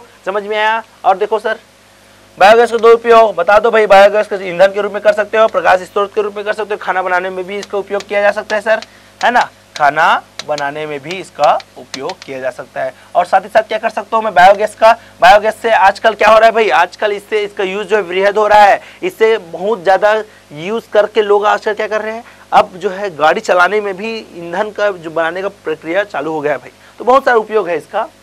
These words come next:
ठीक है, और देखो सौर कुकर भी पढ़ लिए, ये भी पढ़ लिए, बायोगैस भी पढ़ लिए।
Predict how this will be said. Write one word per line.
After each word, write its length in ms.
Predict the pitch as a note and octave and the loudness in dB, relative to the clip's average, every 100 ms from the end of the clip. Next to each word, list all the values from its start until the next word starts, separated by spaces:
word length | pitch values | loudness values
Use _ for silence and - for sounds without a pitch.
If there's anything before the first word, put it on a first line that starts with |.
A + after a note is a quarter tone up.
| _ _ | _ _
ठीक 160 | A#3+ A#3+ | -10 -8
है, 120 | C#3+ _ _ - | -10 _ _ -2
और 120 | G3 | -2
देखो 140 | A3 | -2
सौर 220 | G3+ F#3 | -2 -2
कुकर 220 | F#3 F#3+ F#3+ | -2 -4 -4
भी 140 | G3+ | -6
पढ़ 180 | G3+ G3 | -2 -2
लिए, 180 | G3 F#3+ | -2 -4
ये 160 | F3 | -4
भी 100 | F3+ | -6
पढ़ 180 | F#3+ G3 | -2 -4
लिए, 220 | F#3+ G3 F#3+ G3 _ _ _ _ - | -2 -6 -6 -12 _ _ _ _ 0
बायोगैस 380 | D#3+ F3+ F#3+ | 0 2 -4
भी 80 | F#3 | -6
पढ़ 160 | G3 G3 | -2 -2
लिए। 260 | F#3+ G3 | -2 -4